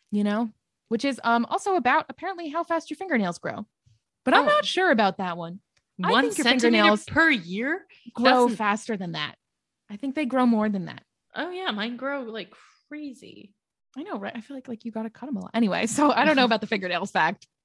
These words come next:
Speaker 1: but I used to tell kids that.
Speaker 2: <laughs>
Speaker 1: But, um, tectonic plates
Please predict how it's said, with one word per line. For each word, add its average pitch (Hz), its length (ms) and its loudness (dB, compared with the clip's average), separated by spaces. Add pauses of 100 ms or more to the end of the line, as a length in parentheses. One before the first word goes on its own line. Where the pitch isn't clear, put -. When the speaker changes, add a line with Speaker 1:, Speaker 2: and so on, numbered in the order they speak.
Speaker 1:
but 175 100 2
I 185 60 2
used 220 240 -2
to - 20 -16
tell 208 120 -4
kids 190 240 -4 (100)
that. 196 220 2 (240)
Speaker 2:
<laughs> 220 180 4
Speaker 1:
But, 320 300 4 (320)
um, 254 180 2
tectonic 294 460 0
plates - 500 -4